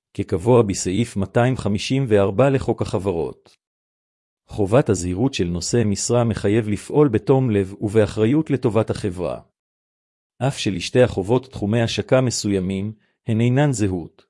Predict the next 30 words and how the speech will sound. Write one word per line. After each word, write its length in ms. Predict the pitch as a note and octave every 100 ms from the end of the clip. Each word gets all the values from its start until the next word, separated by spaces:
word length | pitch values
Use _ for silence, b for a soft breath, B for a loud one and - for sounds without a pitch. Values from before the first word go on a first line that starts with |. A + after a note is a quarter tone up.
| _ -
פעולה 360 | G2 A2 D#3
בניגוד 460 | C#3+ A2+ G#2 D3+ B2+
עניינים 420 | A2 G#2 B2+ D3
תהיה 320 | - A2 C#3
הפרה 340 | B2+ - B2 D3
של 180 | C3
חובת 360 | G#2+ G2+ B2 C3
הנאמנות, 580 | A#2 G2+ G2+ B2+ D#3 -
אף 240 | B2+ B2 A#2
אם 140 | A#2
אין 200 | C3+ D3+
בפעולה 460 | A#2+ - G2 A2+ D3+
כשלעצמה 680 | - G#2+ G2+ F#2 - C3 C#3
פגם 340 | F#2+ A2 A#2+
לו 160 | B2+ A#2
הייתה 240 | A2 C3
מבוצעת 560 | B2 G#2 G#2 C#3 C3 A2+
על 100 | G2+
ידי 220 | G#2 G2+
אחר, 440 | - G2 D2 A#1+ - _ _ -
ופעולה 460 | G2+ G#2 G2 B2+
בלתי 360 | C3+ G#2+ G2+ C#3+
אחראית 520 | G#2+ G#2 G2+ D3+ - C3+
או 120 | B2+
רשלנית 560 | A2 G#2+ G2 B2 B2+
היא 140 | - G2+
הפרה 320 | - G#2 C#3
של 200 | - G#2
חובת 340 | - G2 A#2
הזהירות, 640 | G#2 F#2 G2 F#2+ F#2 -